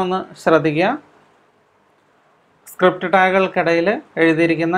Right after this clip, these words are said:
JavaScript-ിൻ്റെ കോഡുകൾ ശ്രദ്ധിക്കുക. Where x, comma y രണ്ട് variable declare ചെയ്തു. x എന്ന് പറയുന്ന വേരിയബിളിലേക്ക് JavaScript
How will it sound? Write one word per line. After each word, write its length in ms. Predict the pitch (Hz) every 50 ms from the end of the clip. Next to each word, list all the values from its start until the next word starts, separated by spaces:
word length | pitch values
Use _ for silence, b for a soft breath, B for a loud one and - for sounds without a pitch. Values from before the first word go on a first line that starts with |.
| 190 165
JavaScript-ിൻ്റെ 720 | 170 151 147 151 151 151 - - 170 170 165 170 165 175 170 -
കോഡുകൾ 300 | 151 143 139 147 160 180 185 -
ശ്രദ്ധിക്കുക. 500 | - 143 135 123 135 123 131 127 127 147 175 233 - _ _ _ _ _ _ _ _ _ _ _ _ _ _ _ _ _ _ _ _ _ _ - 147
Where 280 | 165 175 190 202 220 - - - - 175 175
x, 40 | 170 - - -
comma 240 | - 175 170 165 165 160 147
y 140 | 139 135 156 185 247 - _ - -
രണ്ട് 180 | 165 170 170 170 180 165
variable 360 | 165 160 156 160 151 151 160 175 208 - - _ _ 151 143
declare 340 | 156 147 - 151 143 143 143
ചെയ്തു. 200 | 135 139 143 190 247 320 - _ _ _ _ _ _ _ _ _ _ _ _ _ _ _ _ _ _ _ _ _ _ _ - - 196
x 40 | 190 - - 247
എന്ന് 120 | 240 240 247 240
പറയുന്ന 340 | 240 214 214 214 214 214 220 208 202
വേരിയബിളിലേക്ക് 760 | 190 190 190 196 185 190 190 185 185 180 170 - - 196 214 233 - - _ _ - 147 139 151
JavaScript 760 | 165 165 165 170 175 185 190 202 196 - - 196 202 202 -